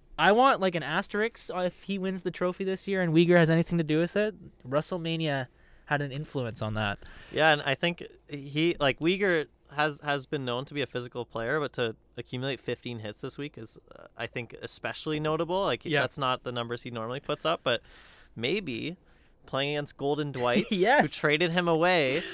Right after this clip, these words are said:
Speaker 1: <laughs> He had a
Speaker 2: inspired
Speaker 1: chip
Speaker 2: Weegar.
Speaker 1: on that
Speaker 2: Yeah,
Speaker 1: shoulder.
Speaker 2: he wanted to throw the body around, show Matt that, uh, you know, maybe Matt should have pushed for a third round pick to, to get him. <laughs> Um, but, uh, yeah, that was, uh,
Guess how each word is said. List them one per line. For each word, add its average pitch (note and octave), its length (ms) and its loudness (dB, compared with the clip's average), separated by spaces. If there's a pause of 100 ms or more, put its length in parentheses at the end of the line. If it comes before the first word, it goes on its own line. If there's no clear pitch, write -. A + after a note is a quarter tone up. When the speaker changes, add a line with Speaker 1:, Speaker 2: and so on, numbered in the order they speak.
Speaker 1:
<laughs> - 200 -18
He - 20 -14
had - 0 -
a - 20 -2
Speaker 2:
inspired E3 580 6
Speaker 1:
chip E3 200 10
Speaker 2:
Weegar. F4 160 8
Speaker 1:
on C#4+ 80 6
that G#3+ 160 6
Speaker 2:
Yeah, G#3 100 6
Speaker 1:
shoulder. F#3 300 6
Speaker 2:
he D#3+ 40 10
wanted G3 180 6
to G3 60 0
throw G3+ 240 2
the G3 80 2
body E3 320 4
around, G3 400 2
show E3 320 2
Matt D3+ 440 2
that, C#3+ 340 -2
uh, C3 340 2
you C3 120 -6
know, B2 280 -4 (140)
maybe C#3+ 400 -2 (180)
Matt C#3+ 260 -2
should E3 120 -4
have D3 80 -4
pushed D3 240 -4
for D3 100 -2
a A#2+ 80 2
third C3 280 -4
round D3 240 0
pick D#3+ 360 -2 (140)
to, D#3+ 220 0
to D#3+ 200 0
get D#3 220 0
him. E3+ 220 -4
<laughs> - 40 -20 (440)
Um, A#2 420 0
but, - 340 -4
uh, A2+ 320 0
yeah, A#2+ 200 0
that A#2 120 0
was, A#2+ 240 -2
uh, A2 280 -2